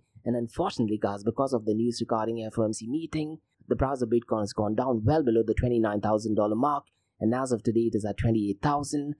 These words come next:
eight hundred and ninety-four. And since the last twenty-four hours, it is down by zero point nine five percent,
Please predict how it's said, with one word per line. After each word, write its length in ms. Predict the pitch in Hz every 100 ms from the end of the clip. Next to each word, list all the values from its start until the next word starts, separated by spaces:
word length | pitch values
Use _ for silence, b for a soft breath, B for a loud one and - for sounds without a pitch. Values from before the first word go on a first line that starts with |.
| _ _ -
eight 220 | 135 131
hundred 280 | 131 117 120
and 140 | 110
ninety-four. 760 | 101 101 98 101 - 131 123 123 _ _
And 140 | 107 110
since 160 | 135
the 60 | 120
last 260 | 113 -
twenty-four 400 | - 107 98 113
hours, 440 | 127 135 123 131 - b _
it 120 | - 110
is 160 | 107
down 200 | 120 123
by 140 | 110 107
zero 300 | 120 147 143
point 240 | 120 110
nine 160 | 101 104
five 180 | 113
percent, 420 | 110 - 151 156